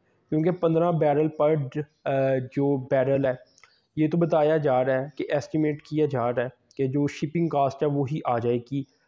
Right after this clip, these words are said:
रशियन क्रूड ऑयल के ऊपर। इसके बाद रिफाइनिंग कॉस्ट को भी देखा जाना है।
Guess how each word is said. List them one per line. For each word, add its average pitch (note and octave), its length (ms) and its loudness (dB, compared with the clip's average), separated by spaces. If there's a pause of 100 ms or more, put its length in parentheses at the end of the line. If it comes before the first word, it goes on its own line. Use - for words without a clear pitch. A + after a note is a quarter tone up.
(160)
रशियन D#3+ 340 0
क्रूड D3+ 280 0
ऑयल A#2 180 0
के A#2 140 -6
ऊपर। A2 380 -4 (300)
इसके - 180 -4
बाद E3 180 2
रिफाइनिंग D3+ 500 -2
कॉस्ट C#3+ 360 0
को D#3 80 -2
भी D3 100 0
देखा C3 280 -2
जाना B2 280 -2
है। B2+ 120 -4